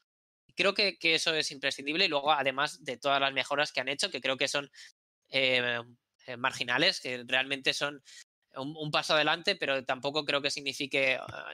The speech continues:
tantísimo. Eh, la resolución, pues, eh, sí, sí mejora lo-, los hercios, pues mejoran también y eso puede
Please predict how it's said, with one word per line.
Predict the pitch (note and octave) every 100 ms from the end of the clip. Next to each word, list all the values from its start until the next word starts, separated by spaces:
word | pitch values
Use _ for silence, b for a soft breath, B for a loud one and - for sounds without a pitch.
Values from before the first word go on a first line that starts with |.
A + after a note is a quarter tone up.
| - -
tantísimo. | C3 B2+ C#3+ D3 F3 F3+ G3 F3+ _ _ -
Eh, | C3+
la | C3+
resolución, | C3+ C3 C3+ C3 E3 E3+ C3+ B B - -
pues, | D#3 - - C#3
eh, | C3
sí, | B2+ - D3+ C#3+ C#3
sí | C#3 C#3+ C3+
mejora | C3 B2+ - E3+ D3+ B2+
lo-, | C3+ C3
los | C3+ C3+ -
hercios, | E3 E3+ C#3+ -
pues | C3+ B2+
mejoran | C3+ D3+ D#3 D3
también | C#3 D3 F#3+
y | E3
eso | C#3+ C#3
puede | C#3+ C#3 C#3